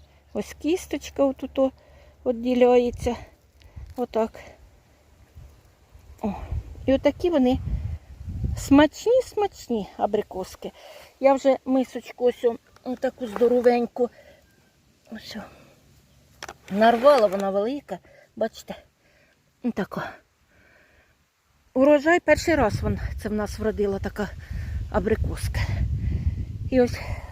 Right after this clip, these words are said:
сьогодні я буду таку абрикосу робити напій. А напій я роблю як? Абрикос без кісточок на, у бутель на дно.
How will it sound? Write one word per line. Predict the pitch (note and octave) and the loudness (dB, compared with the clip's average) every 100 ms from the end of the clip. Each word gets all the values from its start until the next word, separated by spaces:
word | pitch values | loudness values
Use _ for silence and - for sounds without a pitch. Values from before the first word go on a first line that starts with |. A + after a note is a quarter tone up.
| - - | -10 -4
сьогодні | A#3+ B3+ A#3 | 0 0 0
я | A3 A3 - - - - - | 0 0 -4 -16 -20 -20 -10
буду | G#3+ G3+ G#3+ - _ _ - - | -6 -2 -4 -6 _ _ -10 -4
таку | G#3+ A#3 | 0 4
абрикосу | A#3+ A3+ C#4 - G#4+ - - - _ - - - - - - - | 4 4 0 0 0 -2 -12 -14 _ -20 -20 -20 -20 -20 -18 -4
робити | A#3 A#3 F4+ F4 | 0 2 2 2
напій. | E4+ - A3+ E3+ - - - | 0 0 -6 -6 -12 -20 -14
А | - | -2
напій | A#3+ C4 D#4+ E4 | 0 0 -2 -2
я | C#4+ C#4 | 0 0
роблю | C4+ B3 C4 | 0 -2 -2
як? | C4 A3 - - - - _ _ _ _ _ _ - - | 0 0 -2 -14 -20 -20 _ _ _ _ _ _ -6 -2
Абрикос | B3+ C4+ C#4 - G#3+ A3 - | 0 0 -2 -2 -4 -4 -2
без | - - C4 - | -4 -2 -2 0
кісточок | - - - - D4 C#4 - - - _ - _ _ _ _ _ | 0 -2 -2 -4 -6 -10 -14 -20 -20 _ -20 _ _ _ _ _
на, | B3+ A3+ B3+ B3 - - - | -6 2 2 2 -4 -14 -10
у | B3+ | -8
бутель | G#3+ B3+ - B3 - | -6 -6 -4 -4 -4
на | A#3 A#3 | -4 -4
дно. | - A#3+ A#3+ | -4 -2 -2